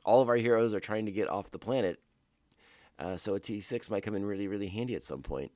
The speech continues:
And you sort of wonder how they're gonna do it. Like, oh, are they gonna be able to, like, ride the wave of, of the Eye of Sion? Are they gonna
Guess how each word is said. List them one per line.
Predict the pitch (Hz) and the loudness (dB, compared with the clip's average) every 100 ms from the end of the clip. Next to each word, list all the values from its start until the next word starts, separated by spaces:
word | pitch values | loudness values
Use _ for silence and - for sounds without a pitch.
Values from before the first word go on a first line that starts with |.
| _ - - - - | _ -20 -20 -20 -4
And | 98 110 | -2 0
you | |
sort | 123 123 | 2 2
of | 107 | 4
wonder | 113 113 | 4 4
how | 101 104 | 4 4
they're | 101 | 2
gonna | 95 | 0
do | 92 98 | 0 2
it. | 120 120 - | 2 2 -4
Like, | 87 - | -6 -4
oh, | 76 90 76 | -4 -2 0
are | 80 | 0
they | 87 | 0
gonna | 85 82 78 - _ _ _ - | 0 -2 -4 -8 _ _ _ -4
be | 90 | -4
able | 85 | 0
to, | 80 | 0
like, | 80 69 | 0 0
ride | 87 92 92 92 85 | 0 2 4 2 0
the | 85 | 0
wave | 80 90 95 92 85 82 - _ | 0 2 -2 -4 -8 -18 -20 _
of, | 95 95 87 | -2 -2 -2
of | - 85 80 | -4 -4 -6
the | - | -8
Eye | 76 98 | -2 0
of | 92 | 0
Sion? | 107 113 117 113 110 | -2 -2 -2 -2 -2
Are | 82 | -2
they | 82 | 0
gonna | 82 80 | 0 -2